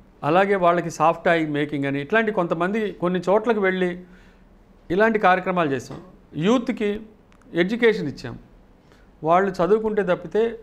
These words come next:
లేకపోతే వాళ్ళకి, వాళ్ళకి ఏ క్వాలిఫికేషన్ చూసి వాళ్ళకి, వాళ్ళ దాంతో ఎలా రాణించగలుగుతారు అని చూసి యూత్‌కి చేశాం. So, Women and Youth Social Service Society ద్వారా ఒక పదేళ్ళు ఇలా కార్యక్రమాలు చేసుకొచ్చిన తర్వాత, మేము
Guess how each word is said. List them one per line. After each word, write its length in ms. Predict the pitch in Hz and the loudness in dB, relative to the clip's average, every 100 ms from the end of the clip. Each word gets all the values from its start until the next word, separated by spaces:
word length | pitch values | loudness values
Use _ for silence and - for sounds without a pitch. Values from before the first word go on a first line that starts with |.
| - - | -20 -8
లేకపోతే 420 | 160 180 180 208 208 | 0 0 0 0 2
వాళ్ళకి, 480 | 175 185 185 233 247 - - - _ - - - - 156 | 2 2 -2 -6 -10 -16 -20 -20 _ -20 -20 -20 -12 0
వాళ్ళకి 340 | 180 202 175 | 2 2 2
ఏ 80 | 214 | 2
క్వాలిఫికేషన్ 680 | 220 220 220 220 196 202 185 | 4 2 2 -2 -2 -4 -4
చూసి 200 | 196 214 | -4 0
వాళ్ళకి, 540 | 196 180 185 214 214 180 | 2 2 2 -2 -2 -2
వాళ్ళ 300 | 160 185 196 - 160 | -2 0 0 -2 -2
దాంతో 400 | 160 202 214 214 | 2 2 4 4
ఎలా 220 | 185 214 | 6 4
రాణించగలుగుతారు 880 | 202 185 185 180 160 147 143 135 - | 4 0 -2 -2 0 0 -2 -4 -4
అని 120 | 156 165 | -6 -4
చూసి 280 | 170 170 226 247 - 175 | -4 -4 -6 -8 -14 -4
యూత్‌కి 300 | 196 180 165 | -2 -2 -2
చేశాం. 380 | 123 117 - 120 - 214 | -2 -6 -12 -18 -6 2
So, 120 | 226 | 4
Women 260 | 208 220 247 | 4 2 0
and 160 | 240 | 0
Youth 200 | 202 220 220 | 0 -2 0
Social 260 | 196 190 208 202 | 0 2 0 0
Service 200 | 175 175 - | -2 -2 -2
Society 580 | 160 - 175 170 170 160 | -6 -4 -6 -4 -6 -4
ద్వారా 300 | 151 190 220 | 0 4 4
ఒక 320 | 196 165 160 | 2 -2 -8
పదేళ్ళు 760 | - 165 170 214 247 214 185 185 - - - | 0 0 4 4 6 2 0 -4 -16 -12 -2
ఇలా 220 | 175 220 | 2 4
కార్యక్రమాలు 680 | 220 185 196 202 202 185 185 | 4 2 2 0 -2 -2 0
చేసుకొచ్చిన 420 | 185 185 160 170 | -2 -2 -4 -2
తర్వాత, 280 | 160 165 165 | 2 0 0
మేము 460 | 156 151 143 139 | -4 -2 -4 -6